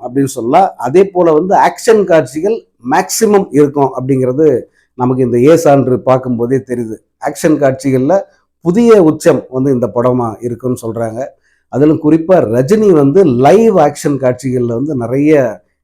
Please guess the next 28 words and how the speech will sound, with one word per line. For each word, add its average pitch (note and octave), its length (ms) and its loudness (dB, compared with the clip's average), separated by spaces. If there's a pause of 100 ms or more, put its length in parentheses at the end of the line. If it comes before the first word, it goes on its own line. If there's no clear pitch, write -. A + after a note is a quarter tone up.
இதுல A2 240 -6
பண்ணியிருக்காரு. B2 580 0 (520)
அவர் B2+ 260 0
வந்து E3+ 260 4 (380)
க-, A2+ 460 0 (240)
அஹ், G#2+ 440 -6
இரவு E3 340 4
இரண்டு E3 280 4
மணி D#3+ 180 4
நேரம் D#3+ 340 4
வரைக்கும் F3 400 0
பெரும்பாலும் D#3+ 500 0
நடிச்சு C#3 220 -6
கொடுத்தாரு B2+ 480 -6
அப்படின்னு A#2 320 -12
சொல்லியிருக்காங்க. A2+ 600 -8 (540)
இந்த D#3+ 300 4
இரவு F#3 400 4
காட்சிகள் F#3+ 480 2
மேக்சிமம் E3 540 0
வந்து E3+ 180 0
ஸ்டண்ட் F3 340 -2
காட்சிகளா C#3 540 -2
தான் D3 160 -2
வந்து B2+ 440 -2
அமைஞ்சிருக்கு. A#2 520 -6 (120)
அதனால C3 340 -4 (540)
அந்த B2+ 240 -2